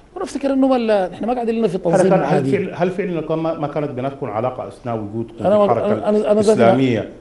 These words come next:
Speaker 2: داخل الجامعة القاهرة في العصر
Speaker 1: أنا
Speaker 2: الثاني؟
Speaker 1: ذاتي ما كان عندي علاقة بهم، ما كان عندي علاقة بهم. ما
Speaker 2: أنت
Speaker 1: عندي
Speaker 2: قبل ما
Speaker 1: علاقة.
Speaker 2: كنت قلت، قلت إنك أنت كنت موجود مع الحركة الإسلامية وكنت ناشط، وممكن
Speaker 1: أنا ب-،
Speaker 2: ناشط، كنت موجود على الأقل في
Speaker 1: أنا كنت
Speaker 2: العمومية.
Speaker 1: موجود، أنا كنت، أنا كنت موجود،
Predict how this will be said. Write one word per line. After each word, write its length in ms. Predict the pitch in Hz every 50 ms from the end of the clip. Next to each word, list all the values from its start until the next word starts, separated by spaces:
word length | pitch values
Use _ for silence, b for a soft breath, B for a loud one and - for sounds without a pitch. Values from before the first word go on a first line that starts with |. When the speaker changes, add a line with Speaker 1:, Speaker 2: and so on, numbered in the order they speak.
| - - 107
Speaker 2:
داخل 380 | 113 123 120 117 - - 127 107
الجامعة 920 | 101 101 98 98 95 95 95 98 95 95 117 117 120 113 98 95 98 - - -
القاهرة 560 | 110 101 98 95 95 92 - - 117 110 107 101
في 80 | -
العصر 200 | 113 104 - -
Speaker 1:
أنا 120 | 110 233 233
Speaker 2:
الثاني؟ 160 | 233 226 233
Speaker 1:
ذاتي 180 | 240 226 240
ما 60 | 226 226
كان 160 | 208 220 196
عندي 200 | 185 190 180 160
علاقة 260 | - 156 151 143 143
بهم، 220 | 135 135 131 120 117 - - -
ما 80 | 175 190
كان 120 | 220 190
عندي 160 | 160 151 139
علاقة 200 | 127 120 120 113
بهم. 120 | 113 113 113 - - - - - - - - - - - - - - - - - - - -
ما 60 | 233 -
Speaker 2:
أنت 40 |
Speaker 1:
عندي 80 | - 180
Speaker 2:
قبل 80 | 165 170
ما 60 | 175
Speaker 1:
علاقة. 260 | 165 165 160 - 175
Speaker 2:
كنت 240 | 147 165 165 165 165
قلت، 20 |
قلت 380 | 165 151 127 117 131 127 - 156
إنك 200 | 131 113 117 -
أنت 140 | - - -
كنت 260 | - 135 135 - 143
موجود 640 | 120 107 104 104 98 95 90 87 101 120 151 175 170 - B B B B - -
مع 100 | 101 98
الحركة 300 | 95 - 120 117 - 110
الإسلامية 460 | 78 - - - 95 92 98 110 120
وكنت 300 | 120 - - - - -
ناشط، 380 | 104 107 120 113 - 165 156 -
وممكن 280 | 113 113 113 123 143
Speaker 1:
أنا 120 | 180 208 175
ب-، 40 |
Speaker 2:
ناشط، 220 | 139 139 135 139 139 - - B B B B B -
كنت 220 | - 151 151 - 151
موجود 480 | 131 127 123 123 127 208 185 - - - - - - -
على 120 | 98 113
الأقل 220 | 123 123 113 131 135
في 120 | - -
Speaker 1:
أنا 80 | 208 208
كنت 200 | - 254 - 247
Speaker 2:
العمومية. 220 | 240 233 220 214
Speaker 1:
موجود، 240 | 185 170 240 247 -
أنا 140 | 220 226 233
كنت، 220 | 233 233 - -
أنا 220 | 208 - 190 202 196
كنت 240 | - 220 - -
موجود، 540 | 202 202 180 170 160 147 196 208 220 202 -